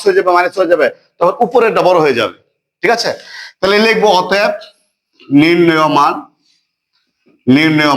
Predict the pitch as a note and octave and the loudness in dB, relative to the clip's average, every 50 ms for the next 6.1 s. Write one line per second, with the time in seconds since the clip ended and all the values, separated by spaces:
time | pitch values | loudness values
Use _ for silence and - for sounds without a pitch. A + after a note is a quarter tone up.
0 | B2+ C3 C3 C3+ D#3 G3+ - C3+ - - - - - - D#3 C#3 C3 C3+ D3+ - | 2 2 2 0 0 -2 -6 -10 -12 -8 -6 -6 -4 -2 -2 0 0 0 0 -2
1 | C#3 - - - _ _ _ _ _ _ F#3 G#3 A#3 A3+ G#3 G3+ F3 C#3+ - D#3 | -4 -12 -14 -20 _ _ _ _ _ _ -2 -2 -2 0 -2 -2 -2 -2 -4 -6
2 | - A#2+ G2+ G2 G2+ - - _ _ _ _ _ _ _ _ _ _ B2+ B2+ A#2+ | -10 -12 -12 -12 -14 -20 -20 _ _ _ _ _ _ _ _ _ _ -4 -4 -4
3 | - B2 - F2+ - - - - - - _ _ - A#2+ D#3 D#3 D#3 C#3+ C#3+ - | -4 -4 -6 -6 -8 -8 -14 -20 -20 -20 _ _ -6 -4 -2 -2 0 -2 -2 -2
4 | - G#2+ G2 F#2 F#2 F2+ - - _ _ _ - - _ _ _ D#3+ E3+ F3 E3+ | -2 -2 -2 -2 -2 -6 -8 -10 _ _ _ -20 -20 _ _ _ -2 0 0 0
5 | F3+ F#3 F#3 G3 F3+ F#3 F#3+ F#3+ - - F#3 F3+ F3+ F3+ F3 E3+ D#3+ - - F3+ | 0 0 0 -2 0 0 0 0 0 0 0 0 0 0 0 -2 -2 -2 -4 -4
6 | B2 | -4